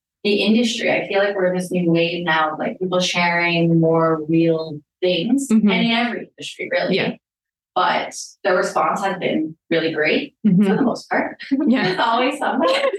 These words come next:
Speaker 2: <laughs>
Speaker 1: Uh, but it's been really nice to know, like, that sharing a lot that happens with myself has really encouraged other people to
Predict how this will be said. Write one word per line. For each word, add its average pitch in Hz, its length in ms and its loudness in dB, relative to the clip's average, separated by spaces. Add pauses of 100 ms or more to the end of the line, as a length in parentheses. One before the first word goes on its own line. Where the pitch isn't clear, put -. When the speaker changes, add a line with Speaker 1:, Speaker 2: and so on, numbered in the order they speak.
Speaker 2:
<laughs> 330 240 0 (280)
Speaker 1:
Uh, 226 520 2 (320)
but 196 680 0 (100)
it's 208 220 0
been 226 220 2
really 208 280 2
nice 185 340 0
to 190 80 -8
know, 175 180 2
like, 175 180 0 (300)
that - 400 0 (440)
sharing 175 380 0
a 160 100 0
lot 170 200 0
that - 160 0
happens 165 500 -4
with 165 240 0
myself 156 760 0
has 156 280 -2
really 165 340 2
encouraged - 380 -2
other - 200 2
people - 360 -2
to - 320 0